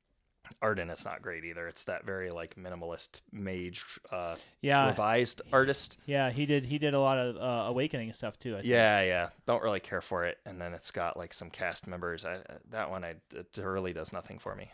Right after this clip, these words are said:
Speaker 1: Um, Roots and Branches is okay. There's, like, I, like, um,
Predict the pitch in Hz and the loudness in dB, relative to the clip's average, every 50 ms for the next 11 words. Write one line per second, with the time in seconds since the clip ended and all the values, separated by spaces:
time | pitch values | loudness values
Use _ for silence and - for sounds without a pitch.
0 | - - - 110 107 104 101 104 131 170 180 - 208 160 131 123 120 113 - 123 | -14 -4 -2 0 0 0 2 4 4 4 4 4 0 2 4 4 4 4 2 -2
1 | 107 95 98 87 92 90 85 - 87 82 80 80 82 85 85 - 95 92 87 - | -2 -2 -4 -4 -4 -6 -6 -6 -6 -6 -6 -6 -8 -8 -6 -4 -4 -4 -6 -8
2 | - - 92 98 95 87 104 _ _ _ _ _ - - 98 92 _ - _ _ | -8 -6 -4 -4 -6 -6 -12 _ _ _ _ _ -6 -6 -6 -6 _ -20 _ _
3 | _ _ _ _ _ _ _ _ _ _ _ _ _ _ _ _ _ _ _ _ | _ _ _ _ _ _ _ _ _ _ _ _ _ _ _ _ _ _ _ _
4 | _ _ - 110 104 98 92 85 80 | _ _ -2 0 0 0 -2 -4 -10